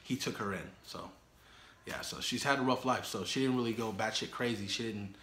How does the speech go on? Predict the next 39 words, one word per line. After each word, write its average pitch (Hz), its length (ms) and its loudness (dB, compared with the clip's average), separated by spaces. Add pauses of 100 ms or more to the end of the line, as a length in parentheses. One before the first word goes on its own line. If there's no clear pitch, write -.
(520)
you 95 60 -8
know 107 80 -2
what 110 60 -2
I 107 40 -2
mean, 104 200 -4
flip - 240 0
out 110 180 4
too 107 120 -2
much. 87 200 -4
She 120 220 2
was 107 100 -4
like, 104 180 -4
"Let's 120 200 -2
stay 127 320 0
calm, 131 340 2
cool, 139 200 4
collected. 127 500 0
Let's 117 240 -2
think 123 260 2
this 123 220 -2
out. 113 180 2
Let's 107 160 -2
see 127 240 4
what 117 460 0
can 113 160 -2
happen. - 400 0 (420)
Or 123 120 2
we 131 140 4
don't 123 180 4
know 123 100 6
what's 113 260 2
gonna 120 160 2
happen 98 400 2
right 65 220 -4
now." - 100 -12 (1080)
So 135 260 6
that 151 200 10
happens, 110 520 0
right? 113 200 2